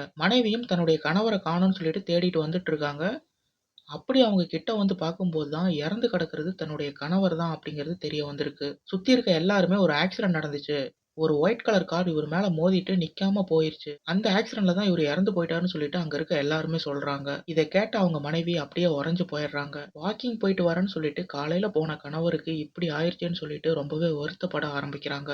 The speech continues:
அதே இடத்துல கதறி துடிச்சு அழுக ஆரம்பிக்கிறாங்க. இதுக்கப்புறம் இந்த விஷயம் போலீஸ்க்கும் தெரிய வருது. உடனடியா கான்பூர் போலீஸும் அந்த ஏரியாவுக்கு வராங்க. வந்து பார்க்கும்போது இது ஒரு ஆக்சிடென்ட் தான் அப்படின்னு சொல்லிட்டு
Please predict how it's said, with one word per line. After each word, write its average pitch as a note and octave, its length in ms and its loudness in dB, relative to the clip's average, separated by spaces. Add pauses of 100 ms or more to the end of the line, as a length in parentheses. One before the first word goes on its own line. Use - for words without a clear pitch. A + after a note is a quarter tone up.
(300)
அதே E3+ 280 4
இடத்துல F3 380 2
கதறி F#3 380 0
துடிச்சு F#3 380 -2
அழுக E3+ 320 2
ஆரம்பிக்கிறாங்க. C#3+ 580 -4 (360)
இதுக்கப்புறம் G#3 500 0
இந்த D#3+ 160 4
விஷயம் E3 440 0
போலீஸ்க்கும் F#3 520 2
தெரிய D#3+ 260 2
வருது. D3+ 320 -2 (160)
உடனடியா G3+ 520 2
கான்பூர் F#3+ 460 0
போலீஸும் D#3 400 0
அந்த C#3+ 140 -2
ஏரியாவுக்கு D3 480 2
வராங்க. C#3 340 -6 (140)
வந்து G3 240 2
பார்க்கும்போது G3 520 2
இது F3+ 140 4
ஒரு D3+ 140 4
ஆக்சிடென்ட் F3+ 460 0
தான் F3+ 180 0
அப்படின்னு F#3 260 -2
சொல்லிட்டு D3+ 280 -4